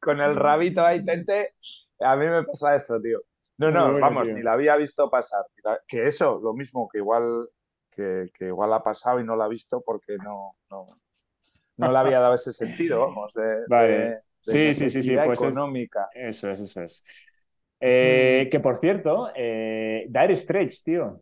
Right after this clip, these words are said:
Speaker 2: es un, es un nombre de grupo mítico.
Speaker 1: Muy bonito, sí,
Speaker 2: Sí, y es
Speaker 1: sí,
Speaker 2: una
Speaker 1: sí.
Speaker 2: palabra, las dos palabras son raras porque no se utilizan mucho, ni Dire Straits, y sin embargo,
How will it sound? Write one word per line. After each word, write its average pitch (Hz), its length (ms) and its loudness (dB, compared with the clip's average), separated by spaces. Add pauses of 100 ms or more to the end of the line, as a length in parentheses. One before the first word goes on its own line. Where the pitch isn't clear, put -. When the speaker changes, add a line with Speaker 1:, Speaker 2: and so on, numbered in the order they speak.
(100)
Speaker 2:
es 131 160 -8
un, 160 180 -2
es 160 160 -6
un 175 260 -2
nombre 170 260 2
de 160 100 6
grupo 160 420 4
mítico. 156 400 2
Speaker 1:
Muy 139 80 4
bonito, 139 800 2
sí, - 300 -12
Speaker 2:
Sí, 107 120 -2 (180)
y 135 100 2
es 147 80 0
Speaker 1:
sí, - 60 -6
Speaker 2:
una 175 100 2
Speaker 1:
sí. 160 80 2
Speaker 2:
palabra, 185 420 4
las 147 160 0
dos 185 140 -4
palabras 208 320 0
son 220 160 -4
raras 175 400 -2
porque 123 200 -8
no 139 80 -6
se 151 100 -8
utilizan 185 360 0
mucho, 196 380 0
ni 147 180 0
Dire 175 400 2
Straits, 202 400 -4
y 156 60 -6
sin 131 160 -6
embargo, 190 460 0